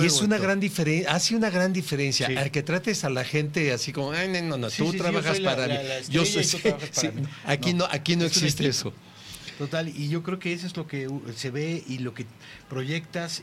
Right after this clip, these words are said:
Speaker 2: y lo que hace que la gente vaya a tu, a tus shows, eh, y realmente salga muy satisfecha y,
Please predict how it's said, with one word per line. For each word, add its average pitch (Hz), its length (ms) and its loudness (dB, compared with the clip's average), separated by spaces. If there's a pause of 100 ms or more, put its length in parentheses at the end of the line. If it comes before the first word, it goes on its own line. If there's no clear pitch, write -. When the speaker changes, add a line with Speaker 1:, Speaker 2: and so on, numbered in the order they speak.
(100)
Speaker 2:
y 131 100 -6
lo 123 140 -6
que 147 140 -4
hace 165 180 -4
que 156 100 -10
la 127 100 -8
gente 156 440 -4 (300)
vaya 175 360 -2
a 160 60 -10
tu, 131 220 -8
a 127 100 -6
tus 117 260 -10
shows, 160 460 -4 (240)
eh, 117 540 -8
y 120 60 -8
realmente 147 500 -4
salga 147 580 -4 (360)
muy 170 280 0
satisfecha 143 760 -6 (240)
y, 131 160 -4